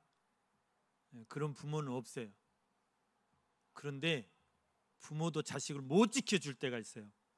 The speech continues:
성경에 보면요, 어, 이스라엘 백성들이 죄를 지으니까 이방 민족을 통해 가지고 하나님께서 징계하시는데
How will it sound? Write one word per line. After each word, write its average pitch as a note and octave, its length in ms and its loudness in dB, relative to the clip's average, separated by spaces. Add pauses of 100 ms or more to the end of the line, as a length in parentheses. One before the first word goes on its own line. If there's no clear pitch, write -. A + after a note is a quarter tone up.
(920)
성경에 F3+ 400 2
보면요, C#3 600 0 (960)
어, B2+ 580 -4 (280)
이스라엘 D#3+ 340 4
백성들이 C#3 520 -4
죄를 D#3 360 0
지으니까 C#3 460 -2
이방 E3+ 400 4
민족을 D3 400 -2
통해 E3 260 -8
가지고 C3+ 560 -4 (280)
하나님께서 D#3 560 -2
징계하시는데 D3 1080 0